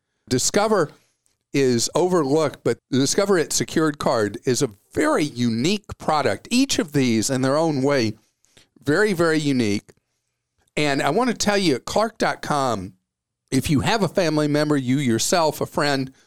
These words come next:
who's trying to establish or reestablish credit,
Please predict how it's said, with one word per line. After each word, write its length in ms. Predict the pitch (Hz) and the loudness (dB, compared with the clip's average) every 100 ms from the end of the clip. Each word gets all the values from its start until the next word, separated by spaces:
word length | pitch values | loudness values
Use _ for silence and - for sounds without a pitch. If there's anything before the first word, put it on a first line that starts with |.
| _ _ _ | _ _ _
who's 240 | - 135 - | -2 -2 -2
trying 460 | - 190 202 202 | -2 0 0 0
to 100 | 175 | 0
establish 600 | 147 - 175 147 151 139 127 | 0 0 0 0 0 0 -2
or 80 | |
reestablish 800 | 104 151 185 - - 127 104 92 | -2 0 0 0 0 0 -2 -4
credit, 460 | - - 95 85 | -4 -4 -2 -4